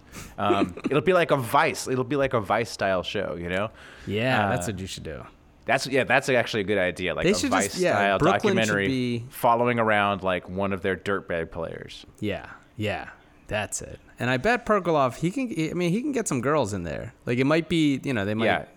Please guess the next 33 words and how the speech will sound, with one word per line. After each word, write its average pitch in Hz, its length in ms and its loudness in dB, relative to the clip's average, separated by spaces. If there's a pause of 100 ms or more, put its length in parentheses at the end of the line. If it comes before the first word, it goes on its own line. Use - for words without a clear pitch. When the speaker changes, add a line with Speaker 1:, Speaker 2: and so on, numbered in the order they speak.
Speaker 2:
it 120 80 -6
Speaker 1:
look, 120 180 2
Speaker 2:
might 135 160 0
be 139 120 0
some, 127 160 -2
Speaker 1:
if 117 60 2
Speaker 2:
like, 107 120 -2
shady 120 360 0
stuff, 120 340 0
but 90 80 -2
whatever. 98 480 -2 (160)
Speaker 1:
if 110 200 -2
you're 131 160 2
going 139 360 0
to 135 100 -2
the 131 80 -2
strip 131 220 -6
club 131 160 0
and 113 100 -2
it's 92 140 -8
an 101 60 -6
off 110 260 -2
night, 117 320 -4
call 101 200 0
up 101 120 -6
Prokhorov. 101 500 0
He'll 98 140 -6
fly, 95 340 -2
he'll 110 140 -8
fly 98 200 -2
some 92 160 -8
ladies 85 360 -6
in. 71 220 -12